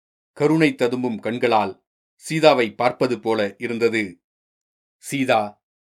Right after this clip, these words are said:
இதை நான் ஒப்பவில்லை. இது ஜீவகம்சை. சுடாதே. உன்னால் உயிரை வாங்க முடியும். உயிரை கொடுக்க முடியுமா?" என்று மகாத்மாவின் கருணை கண்கள்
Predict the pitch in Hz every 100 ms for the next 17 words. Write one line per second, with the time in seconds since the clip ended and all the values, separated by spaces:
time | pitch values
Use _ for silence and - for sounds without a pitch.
0 | _ 131 135 123 113 104 - 123 127 139
1 | 120 110 110 90 _ _ _ _ _ _
2 | - 120 120 101 - 104 160 151 117 110
3 | - 107 87 _ _ _ _ - 139 135
4 | 123 101 82 _ _ _ _ 107 135 151
5 | 139 127 _ - 160 170 151 117 117 117
6 | 113 107 104 87 _ _ _ _ - 113
7 | 165 165 - - 151 160 139 123 117 107
8 | 110 123 _ _ _ _ _ _ _ -
9 | 127 131 110 101 - 101 127 156 156 123
10 | 117 110 101 - 131 151 135 - 117 110
11 | 107 92